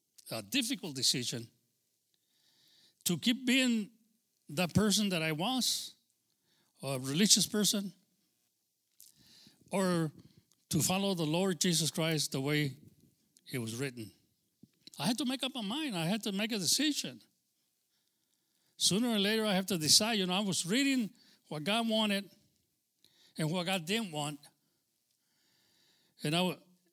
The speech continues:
and I see that the church that I pretended to was practicing things that, that God really didn't want us to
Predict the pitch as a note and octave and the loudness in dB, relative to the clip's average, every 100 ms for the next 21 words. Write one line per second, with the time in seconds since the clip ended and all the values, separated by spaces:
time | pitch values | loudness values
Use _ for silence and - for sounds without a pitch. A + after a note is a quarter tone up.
0 | - D#3 E3+ F3+ G#3 G3+ F#3+ D3+ - C#3+ | -6 -4 0 2 2 2 0 -2 -6 -2
1 | - F#3 G3 D#3+ E3+ G3+ D#3 - _ _ | 2 2 2 2 2 2 0 -4 _ _
2 | _ _ - - C4 G#3 - C3 B2+ _ | _ _ 2 4 4 2 -4 -6 -8 _
3 | _ _ _ _ _ _ _ _ _ _ | _ _ _ _ _ _ _ _ _ _
4 | _ _ _ _ _ _ _ _ _ _ | _ _ _ _ _ _ _ _ _ _
5 | _ _ - - C3+ - F3 E3+ C#3+ C#3+ | _ _ -20 -6 -4 0 -2 2 2 2
6 | A#2 D#3 D3 C3 B2+ A#2+ - _ _ _ | 0 -2 0 -2 -4 -8 -20 _ _ _
7 | _ _ - C3 B2 C#3 D3 B2 - _ | _ _ -10 -6 -2 -2 -2 -4 -12 _
8 | _ _ _ _ _ - D#3 C#3+ C3+ C3+ | _ _ _ _ _ -4 -2 0 -2 -2
9 | B2 G2+ - _ _ _ _ _ _ _ | -4 -8 -16 _ _ _ _ _ _ _
10 | _ _ _ _ _ _ _ _ _ - | _ _ _ _ _ _ _ _ _ -8
11 | C3+ C3+ - - | -6 0 0 -2